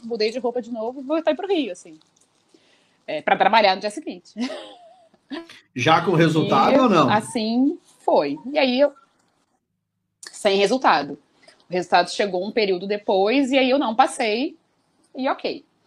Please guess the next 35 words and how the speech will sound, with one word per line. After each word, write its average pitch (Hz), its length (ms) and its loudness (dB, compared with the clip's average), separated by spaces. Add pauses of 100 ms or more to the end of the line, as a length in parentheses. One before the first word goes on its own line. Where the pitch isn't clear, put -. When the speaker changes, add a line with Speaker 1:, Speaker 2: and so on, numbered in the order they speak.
(460)
Speaker 1:
E 403 60 0
aí 480 140 6
eu 494 80 0
não 453 120 -4
passei 403 460 -2
naquela 311 340 -2
época, 254 500 -4
eu 262 100 -2
já 262 120 -6
trabalhava 233 800 -4
e 240 100 -6
aí 214 80 -4
eu 220 40 -4
já 240 100 -6
tinha 254 200 -10
muita 247 260 -6
vontade 277 420 -4
de 214 80 -18
começar 220 400 -8
a 202 40 -4
minha 233 120 -10
faculdade, 208 720 -6 (300)
porque 202 180 -10
aí 202 80 2
eu 202 40 -2
já 220 80 -6
tava 214 200 -2
num 208 80 -6
emprego 175 480 -6
que 180 340 -6
eu 175 120 -2
sabia 170 400 -2
que 165 120 -8
é 165 60 -2
bom 156 300 -4